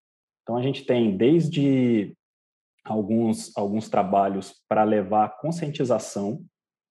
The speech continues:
pra públicos que não são técnicos. Então, a gente pega, por exemplo, alunos de escola de ensino médio, ensino fundamental, e já tenta levar esse assunto pra dentro da sala de aula deles lá, é, de uma forma que eles entendam, de uma forma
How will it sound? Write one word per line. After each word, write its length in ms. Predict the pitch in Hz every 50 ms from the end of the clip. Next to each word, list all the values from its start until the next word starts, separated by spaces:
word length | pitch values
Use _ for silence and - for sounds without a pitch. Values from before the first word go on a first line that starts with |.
| _ _
pra 120 | - 113
públicos 760 | 113 - - - - 120 117 113 110 107 - - - 107 -
que 120 | - - 113
não 180 | 104 117 147
são 180 | 165 - 160 123
técnicos. 680 | 104 - 98 101 98 - - 120 127 - - - - _ _ _ _ _ _
Então, 200 | _ 101 104 107
a 40 | 107
gente 240 | 104 113 110 - -
pega, 240 | - 110 104 107
por 140 | 101 - 107
exemplo, 400 | 101 101 98 104 110 104 98 113
alunos 400 | 101 95 98 104 110 120 110 -
de 80 | - 98
escola 380 | 95 - - - 104 104 104
de 60 | 98 98
ensino 300 | 95 - - 110 107 92
médio, 480 | 87 90 92 104 113 113 101 90 92
ensino 300 | 98 92 - - 104 101
fundamental, 920 | - - 101 95 95 90 90 87 87 87 87 95 95 101 110 107 - - _ _ _ _ _ _ _ _
e 80 | 104
já 160 | 95 104 107 104
tenta 380 | - - - 113 143 135 135
levar 360 | 127 123 113 95 101 104 107
esse 220 | 120 120 - - 113
assunto 460 | 104 - - - - 110 113 - 101
pra 180 | - - 104 98
dentro 400 | 92 90 98 113 139 156 165 131
da 80 | 120
sala 260 | 113 - - 113 113
de 140 | 107 98 101
aula 180 | 98 104 107 104
deles 420 | 90 85 95 95 104 113 110 90
lá, 260 | 90 90 85 87 87 - _ _ _ _ _ _ _ _ _ _ _ _ _ _ _ _
é, 460 | 107 98 98 98 98 98 98 98 95
de 140 | 95 87 95
uma 120 | 107 110 98
forma 520 | - - - 104 107 110 110 107 104 98
que 120 | - -
eles 220 | - 104 107 101 -
entendam, 680 | 101 95 - - 107 110 123 131 131 120 120 120 117
de 80 | 107 107
uma 160 | 107 104 98
forma 480 | - - 107 107 110 110 104 98 92